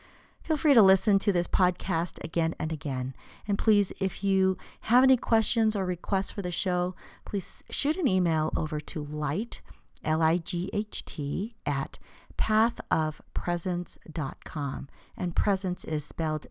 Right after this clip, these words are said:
P R E S E N C E.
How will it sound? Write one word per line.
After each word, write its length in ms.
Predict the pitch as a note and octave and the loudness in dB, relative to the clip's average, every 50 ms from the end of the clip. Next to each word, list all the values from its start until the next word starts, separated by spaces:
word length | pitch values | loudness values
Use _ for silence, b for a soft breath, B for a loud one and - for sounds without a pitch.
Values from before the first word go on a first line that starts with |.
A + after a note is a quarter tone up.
| _ | _
P 300 | - - - A3 G#3+ G#3 | -2 0 0 0 0 0
R 180 | G3 F3+ F3 F3 - | -2 -2 -4 -6 -4
E 340 | - F#3 F#3 G3+ A3+ C4+ C#4+ b b b b b b b - | -2 -2 0 0 0 -2 -4 b b b b b b b -2
S 260 | D#3+ D#3+ - - - | -2 -2 -2 -2 -2
E 160 | E3+ D#3+ - | -4 -4 -2
N 240 | - D#3+ D#3 D#3+ F3 | -4 -4 -4 -4 -4
C 360 | E3+ - - - D#3 D3+ D3 - | -6 -6 -6 -6 -6 -6 -6 -6
E. 300 | - C3+ B2+ B2 A#2+ | -6 -6 -6 -6 -8